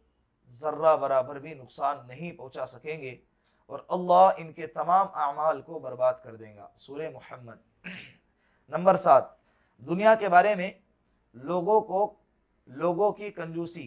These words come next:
कुरान करीम में अल्लाह रब्बुल इज़्ज़त फरमाता है, "सुन लो, तुम ऐसे हो कि जब तुमको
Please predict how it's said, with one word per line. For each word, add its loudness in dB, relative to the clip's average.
कुरान 6
करीम -4
में -4
अल्लाह 4
रब्बुल -2
इज़्ज़त -8
फरमाता -2
है, -2
"सुन -10
लो, -2
तुम -14
ऐसे 0
हो 2
कि -14
जब -10
तुमको -10